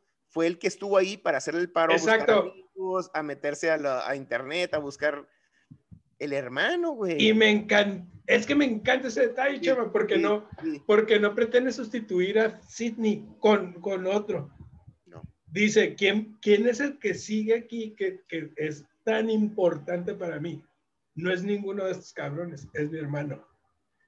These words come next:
Speaker 2: Y es
Speaker 1: ¿Y el hermano qué hace?
Speaker 2: hermoso, güey.
Speaker 1: El Robbie
Speaker 2: Ah.
Speaker 1: lo abraza así de que
Speaker 2: Sí, güey, el honor.
Speaker 1: saques a-, así como confirmación de, "Güey,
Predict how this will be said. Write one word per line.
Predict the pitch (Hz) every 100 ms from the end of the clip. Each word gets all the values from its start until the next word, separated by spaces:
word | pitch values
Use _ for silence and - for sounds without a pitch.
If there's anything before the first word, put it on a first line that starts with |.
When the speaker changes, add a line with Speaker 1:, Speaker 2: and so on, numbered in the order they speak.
| _ _ _ _ -
Speaker 2:
Y | 180
es | 185 175
Speaker 1:
¿Y | 160
el | 160
hermano | 165 180 196
qué | 208 214
hace? | 190
Speaker 2:
hermoso, | 196 208 233 277 254 110
güey. | - - _ _ _ - - _ _ _ _ _ - - _
Speaker 1:
El | 151 156
Robbie | 156 175 214
Speaker 2:
Ah. | 226
Speaker 1:
lo |
abraza | 190 170 170 180 208
así | 202
de | 202 220
que | 208 214
Speaker 2:
Sí, | 240
güey, | 226 226 220 220
el | 180
honor. | 175 170 170 208
Speaker 1:
saques | 233 220
a-, | 180 175
así | 175
como | 165 208 185
confirmación | 170 165 156 147 165
de, | 180 180 151 _ _ _ _
"Güey, | 107 180 208 151